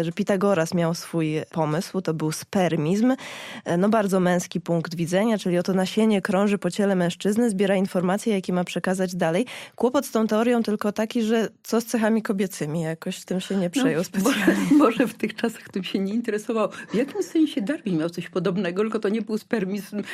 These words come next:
Speaker 2: i to już nie był antyfeministyczny, były gemule, które tu krążyły żyły po organizmie i zbierały informacje. Znaczy, wydaje mi się, że trochę zatraciliśmy zdolność myślenia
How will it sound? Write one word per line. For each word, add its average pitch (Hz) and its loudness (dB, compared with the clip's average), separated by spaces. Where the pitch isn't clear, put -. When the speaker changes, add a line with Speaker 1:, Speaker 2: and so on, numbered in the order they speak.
Speaker 2:
i 208 -6
to 226 -4
już 226 -2
nie 202 2
był 196 0
antyfeministyczny, 185 -2
były 190 4
gemule, 190 2
które 160 -4
tu - -14
krążyły 175 2
żyły 170 0
po 175 0
organizmie 165 -2
i 175 -2
zbierały 160 0
informacje. 160 -4
Znaczy, 208 -6
wydaje 180 2
mi 302 0
się, 240 -2
że 175 2
trochę 220 -4
zatraciliśmy 190 0
zdolność 170 -2
myślenia 196 0